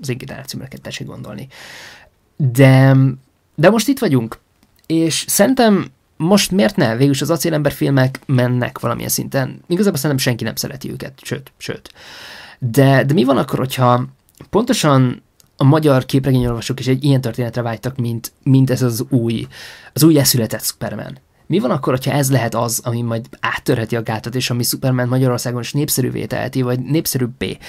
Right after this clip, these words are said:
mint, mint ahol jelenleg van, hiszen szerintem, bár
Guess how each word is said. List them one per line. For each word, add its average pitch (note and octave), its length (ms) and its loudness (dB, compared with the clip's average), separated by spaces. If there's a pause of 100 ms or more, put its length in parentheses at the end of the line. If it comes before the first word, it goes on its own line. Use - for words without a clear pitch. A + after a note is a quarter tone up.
(400)
mint, A#2+ 520 0
mint C3 360 4 (120)
ahol A#2+ 340 0
jelenleg A#2 480 0
van, A2+ 180 -2
hiszen B2 440 -2 (340)
szerintem, G3 920 0
bár D3+ 280 2